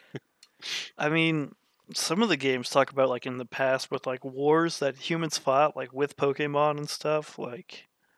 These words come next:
Speaker 1: Oh, man,
Speaker 2: I
Speaker 1: Charmeleon
Speaker 2: don't
Speaker 1: would
Speaker 2: even
Speaker 1: be
Speaker 2: know.
Speaker 1: bad news to
Speaker 2: Yeah.
Speaker 1: fight against.
Speaker 2: Yeah, I, <sighs> I don't know how
Speaker 1: You would need, you would need to catch Pokemon. If your opponents in a war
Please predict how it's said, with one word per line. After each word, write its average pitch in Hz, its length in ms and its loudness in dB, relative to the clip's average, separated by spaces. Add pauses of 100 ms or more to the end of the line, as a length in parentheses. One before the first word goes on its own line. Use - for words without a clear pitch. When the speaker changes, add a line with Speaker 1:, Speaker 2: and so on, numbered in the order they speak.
(680)
Speaker 1:
Oh, 98 140 -4
man, 95 300 -6
Speaker 2:
I 85 40 -12
Speaker 1:
Charmeleon 107 600 0
Speaker 2:
don't 92 80 -4
Speaker 1:
would 92 60 -4
Speaker 2:
even 117 100 -8
Speaker 1:
be 123 80 -4
Speaker 2:
know. 120 260 -6 (1300)
Speaker 1:
bad 113 720 4
news 107 720 0
to 131 100 -6
Speaker 2:
Yeah. 131 100 2
Speaker 1:
fight 85 180 2
against. - 640 -6 (180)
Speaker 2:
Yeah, 139 220 2 (580)
I, - 320 -10
<sighs> - 0 - (220)
I 147 100 -6
don't 151 160 0
know 131 100 2
how 135 140 0
Speaker 1:
You 143 80 6
would 139 180 4
need, 139 360 0
you 127 160 -2
would 120 160 -4
need 147 260 -2
to 113 80 -4
catch - 320 -4
Pokemon. 85 500 -4
If - 140 -6
your 131 80 2
opponents 139 560 0 (480)
in 113 140 4
a 110 100 2
war 98 560 -2